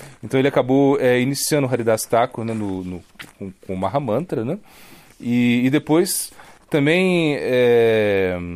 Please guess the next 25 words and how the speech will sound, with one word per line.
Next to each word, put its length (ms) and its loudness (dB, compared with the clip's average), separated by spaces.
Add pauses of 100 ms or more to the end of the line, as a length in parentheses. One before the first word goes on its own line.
(640)
houve, 260 -2
assim, 200 -2
uma, 520 2
uma 240 -2
passagem 440 -2
muito, 280 -6
muito 360 -8
interessante, 640 -6
né? 100 -4
De, 400 -10 (560)
quando 220 -4
o 20 0
Advaita 300 0
Acharya, 580 2
ele, 580 -4
ele 140 0
aceita, 640 0
né? 120 -2
Ele 120 -4
faz 220 0
uma 120 -4
cerimônia 400 -6
de 80 -10
Shraddha, 560 0
né? 160 -8